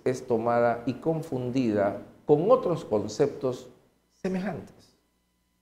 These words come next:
Debo decir en principio que la observación suele ser confundida con las inferencias. Inferir no es observar. Inferir implica el hecho de tener dudas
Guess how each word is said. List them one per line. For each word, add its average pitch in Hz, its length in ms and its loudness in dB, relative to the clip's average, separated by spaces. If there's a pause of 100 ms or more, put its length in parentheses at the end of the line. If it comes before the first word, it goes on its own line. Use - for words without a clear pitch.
(440)
Debo 294 240 10
decir 214 340 6
en 185 140 4
principio 107 800 0
que 107 100 0
la 107 80 4
observación 104 640 0
suele 120 320 0
ser 113 260 0
confundida 104 880 0
con 98 80 -4
las 98 160 -4
inferencias. - 1200 -8 (800)
Inferir 135 640 4
no 110 180 2
es 131 220 -2
observar. 101 580 -2 (1200)
Inferir 156 640 2 (640)
implica 131 580 -2
el 113 120 2
hecho 143 360 -4 (520)
de 120 120 0
tener 135 440 0
dudas 156 480 0